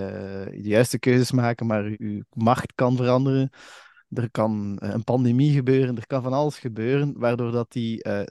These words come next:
heel stabiele wetten van hoe merken groeien plots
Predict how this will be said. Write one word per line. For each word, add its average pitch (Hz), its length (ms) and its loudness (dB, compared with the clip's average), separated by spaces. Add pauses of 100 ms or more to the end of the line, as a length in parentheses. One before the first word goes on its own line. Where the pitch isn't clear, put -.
(100)
heel 131 380 4
stabiele 123 600 -2
wetten 123 600 -2
van 107 460 -4
hoe 127 240 0
merken 117 500 -2
groeien 110 680 -2 (760)
plots - 500 0